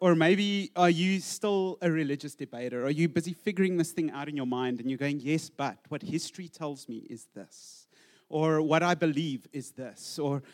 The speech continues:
or are you finding yourself here today and, and, and you're a devoted follower? You're someone who's just like, "Jesus wrecked my life in the best way possible." So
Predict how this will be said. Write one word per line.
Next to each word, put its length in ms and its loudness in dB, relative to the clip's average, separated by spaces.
or 100 10
are 80 10
you 160 4
finding 360 4
yourself 420 0
here 160 2
today 420 -2
and, 260 -4
and, 240 -2
and 160 -4
you're 140 -2
a 60 -4
devoted 520 -2
follower? 420 -10
You're 160 0
someone 400 2
who's 180 -2
just 220 -10
like, 220 -10
"Jesus 760 -6
wrecked 600 -4
my 160 -8
life 580 -2
in 140 -4
the 80 0
best 500 0
way 460 -4
possible." 560 -14
So 460 8